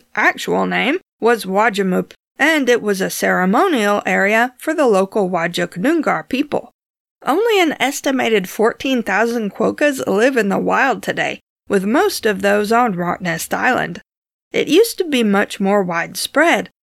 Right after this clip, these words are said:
but once white settlers arrived and introduced predators like dogs, cats, and foxes,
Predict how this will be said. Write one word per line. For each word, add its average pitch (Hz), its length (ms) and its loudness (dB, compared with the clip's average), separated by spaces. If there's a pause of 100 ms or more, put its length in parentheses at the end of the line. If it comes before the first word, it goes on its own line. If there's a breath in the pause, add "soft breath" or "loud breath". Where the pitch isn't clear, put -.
(160)
but 220 320 4
once 302 380 -2
white 269 340 0
settlers 226 560 0
arrived 196 540 0
and 175 220 -6
introduced 247 720 -2
predators 202 580 2
like 180 320 -4
dogs, 226 540 0
cats, 196 420 -4
and 170 160 -6
foxes, 220 640 -2